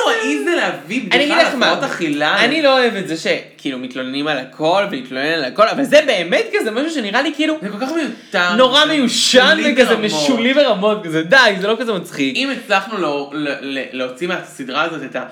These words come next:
Speaker 1: You got a shemale, אז למה
Speaker 2: כן,
Speaker 1: אנחנו לא
Speaker 2: שזה
Speaker 1: יכולים
Speaker 2: יותר
Speaker 1: להוציא את
Speaker 2: כאילו
Speaker 1: זה?
Speaker 2: מרכזי, ו-, וגם באוזן שלי, כמישהו שהגיע לרופול בגיל די מאוחר, בקטע של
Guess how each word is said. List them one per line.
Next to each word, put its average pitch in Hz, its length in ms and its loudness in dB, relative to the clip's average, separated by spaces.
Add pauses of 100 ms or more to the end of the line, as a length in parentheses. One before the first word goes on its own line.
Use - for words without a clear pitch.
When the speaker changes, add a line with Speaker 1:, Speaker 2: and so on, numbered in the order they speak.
(220)
Speaker 1:
You 151 500 -6
got 147 140 -2
a - 240 -6
shemale, 214 460 -2 (140)
אז 156 160 -4
למה 175 160 0
Speaker 2:
כן, 160 60 -2
Speaker 1:
אנחנו 156 140 -4
לא 202 60 0
Speaker 2:
שזה 196 100 0
Speaker 1:
יכולים 202 60 2
Speaker 2:
יותר 185 220 2
Speaker 1:
להוציא 226 40 6 (100)
את - 40 0
Speaker 2:
כאילו 240 180 0
Speaker 1:
זה? 214 100 0
Speaker 2:
מרכזי, 185 680 -2
ו-, 214 40 2 (220)
וגם 214 600 2
באוזן 185 640 2
שלי, 160 560 -2
כמישהו 175 340 -4
שהגיע 139 720 -2
לרופול 175 380 -2
בגיל 156 400 -6
די 156 160 -2
מאוחר, 165 460 -4
בקטע 156 260 -6
של 151 200 -2